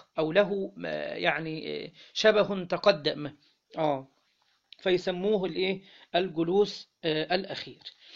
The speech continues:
الجلوس الأخير هذا ركن من أركان الإيه؟ ركن من أركان الصلاة. قال: "والرابع عشر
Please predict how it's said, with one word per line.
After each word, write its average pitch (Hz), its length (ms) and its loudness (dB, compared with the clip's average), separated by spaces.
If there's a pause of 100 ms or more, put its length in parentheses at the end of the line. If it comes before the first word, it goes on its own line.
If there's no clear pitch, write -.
(480)
الجلوس 220 380 2
الأخير 240 360 2
هذا 240 420 6 (340)
ركن 190 380 0
من 165 120 -4
أركان 165 420 0
الإيه؟ 160 360 -4 (160)
ركن 190 260 -2
من 170 340 -4
أركان 170 640 -2
الصلاة. 143 380 -6 (280)
قال: 214 300 8
"والرابع 175 1000 4
عشر 220 360 0